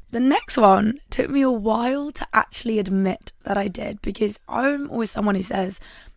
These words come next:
"I don't play games." But I realize there's two ways of playing games. There's one way that I think most of us think about it in a way of, like, guys playing games in terms of hard to get or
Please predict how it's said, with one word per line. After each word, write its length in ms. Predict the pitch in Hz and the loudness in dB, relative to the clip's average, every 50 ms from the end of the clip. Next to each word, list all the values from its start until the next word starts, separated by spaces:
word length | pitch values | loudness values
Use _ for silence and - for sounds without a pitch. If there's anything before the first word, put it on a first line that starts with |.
| - - | -14 -4
"I 60 | - - | 0 0
don't 140 | 262 277 | 2 2
play 160 | - - - 202 | 2 0 0 -2
games." 560 | - - - 80 78 - - - - - - - - - - - - - - - | -4 -4 -4 -4 -6 -8 -8 -10 -12 -12 -14 -18 -20 -20 -20 -20 -20 -20 -12 -2
But 140 | - 226 220 | 4 6 6
I 60 | 220 | 6
realize 420 | 226 226 220 269 311 370 392 427 339 | 6 4 2 2 2 2 2 0 2
there's 180 | - 285 262 | 0 0 0
two 280 | - - - 240 226 220 | 0 -2 0 2 2 2
ways 280 | 190 185 185 185 185 202 | 2 2 0 0 -2 -4
of 80 | 202 | -8
playing 300 | - - - - 240 233 | -8 -8 -8 -8 -8 -12
games. 420 | 247 - - - - - - - - - - - _ - - | -14 -16 -16 -16 -16 -14 -14 -14 -16 -16 -20 -20 _ -10 -2
There's 220 | - 220 233 202 | 0 0 0 0
one 340 | 190 196 214 277 339 427 392 | -4 -4 -2 -2 -2 0 2
way 220 | - 202 190 185 185 | 2 2 2 2 0
that 140 | 190 - | -2 -4
I 60 | - 202 | -6 -8
think 300 | - - 233 226 - - | -6 -4 -6 -6 -4 -4
most 400 | - 208 208 202 196 196 - - | -2 -2 0 0 -2 -4 -4 -4
of 60 | 214 | -4
us 160 | 214 208 - | -4 -4 -6
think 240 | - - 202 214 - | -6 -6 -8 -8 -6
about 260 | 220 - - - - | -6 -6 -6 -4 -4
it 160 | - - - - - _ _ _ - | -6 -6 -6 -10 -14 _ _ _ -6
in 120 | - 214 214 | -2 0 0
a 60 | 196 | 2
way 220 | 208 202 196 196 | 2 4 4 4
of, 120 | 196 190 208 | 4 4 2
like, 340 | 190 185 185 185 - - - - - - - - - - - - - - - - - - - - | 0 2 0 -2 -4 -8 -16 -20 -20 -20 -20 -20 -20 -20 -20 -20 -20 -20 -20 -20 -20 -20 -16 -4
guys 440 | - 214 202 196 190 190 196 196 185 | 2 4 4 6 6 4 2 2 0
playing 400 | - - - 190 185 180 180 185 | -2 -2 0 0 0 0 -2 -4
games 460 | 180 202 208 - 214 202 208 208 - | -4 -6 -6 -8 -8 -6 -8 -8 -8
in 120 | 220 214 208 | -8 -8 -6
terms 320 | 214 226 196 190 196 196 | -6 -4 -4 -4 -4 -4
of 180 | 196 190 190 - - - - - - - - - | -6 -6 -6 -8 -16 -20 -20 -20 -20 -20 -18 -8
hard 340 | - - 214 202 202 196 - | 0 2 4 4 4 2 0
to 120 | - 240 | -4 -4
get 440 | 202 175 - 202 180 180 175 - - - - _ _ | -2 -2 -2 -2 -2 -2 -4 -6 -8 -10 -18 _ _
or 460 | - 190 190 185 185 185 185 185 180 | -2 0 2 2 2 2 2 0 -2